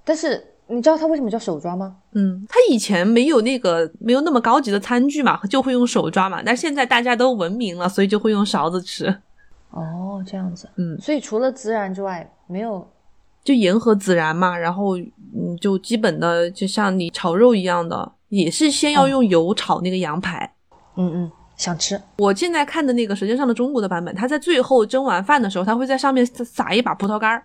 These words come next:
Speaker 1: 哦，对，对，对。
Speaker 2: 嗯。
Speaker 1: 我有看到过那种，但是也是
Speaker 2: <laughs>
Speaker 1: 对我来说有，有一丢丢不可接受。
Speaker 2: 哎，我也是，因为我本来就不爱吃葡萄干儿，然后我在新疆那边吃到的手抓饭上面也没有葡萄干儿，因为我印象中，
Speaker 1: 嗯。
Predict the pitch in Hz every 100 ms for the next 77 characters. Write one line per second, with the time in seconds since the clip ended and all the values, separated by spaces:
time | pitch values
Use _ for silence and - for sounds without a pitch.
0 | - 233 285 262 269 233 190 151 - 247
1 | 240 196 180 - _ 196 240 254 185 -
2 | 247 196 170 170 165 160 156 269 277 170
3 | - - 202 190 - - 247 214 175 175
4 | 202 185 220 254 311 - 277 269 302 294
5 | - 190 214 220 226 180 - 247 214 196
6 | 262 359 202 - 180 170 269 285 - 170
7 | 160 214 208 202 233 - 196 185 175 175
8 | 175 262 254 175 226 247 262 285 277 285
9 | 247 240 - 320 311 240 214 170 175 196
10 | 220 226 220 160 156 214 233 175 156 151
11 | - _ _ _ - 427 294 185 330 320
12 | 277 262 277